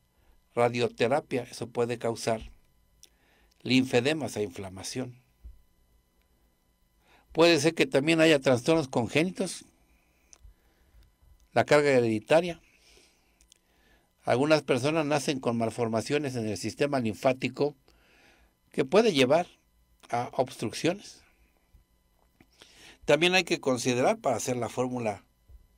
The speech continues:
hay que ir mirando, ¿no?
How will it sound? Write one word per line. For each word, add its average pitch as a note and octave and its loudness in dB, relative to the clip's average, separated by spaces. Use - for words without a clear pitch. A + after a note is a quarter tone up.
hay A#2+ 0
que A2 -6
ir B2 -2
mirando, A#2+ -2
¿no? D3 -10